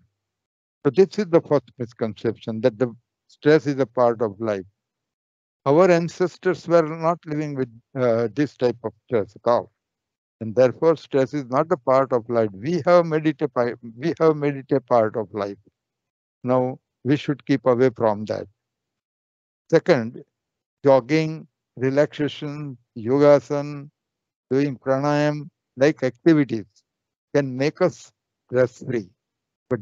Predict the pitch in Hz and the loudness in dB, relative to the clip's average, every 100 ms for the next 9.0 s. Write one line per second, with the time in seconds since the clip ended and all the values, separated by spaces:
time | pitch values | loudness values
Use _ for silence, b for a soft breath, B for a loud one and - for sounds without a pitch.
0 | 95 180 170 - 147 156 120 143 127 127 | -2 -2 -2 -4 -2 0 0 0 2 0
1 | 120 170 180 180 _ _ - 117 170 - | 0 0 0 0 _ _ -10 0 0 0
2 | 143 143 123 101 107 117 101 95 98 _ | -2 0 0 -4 -8 -8 -8 -12 -20 _
3 | _ _ _ _ _ _ _ _ _ _ | _ _ _ _ _ _ _ _ _ _
4 | _ _ - 185 214 175 143 - 180 156 | _ _ 2 4 4 4 2 2 -2 -2
5 | - - _ _ _ - 120 139 185 165 | -16 -20 _ _ _ -14 -6 -2 0 0
6 | 147 147 147 127 113 104 _ _ _ _ | -2 2 4 2 0 -8 _ _ _ _
7 | 160 180 139 139 160 - 139 135 - - | -2 -2 -4 -2 -2 0 -2 -2 -6 -2
8 | 127 104 - - _ _ _ _ 135 107 | 0 0 -6 -20 _ _ _ _ 2 2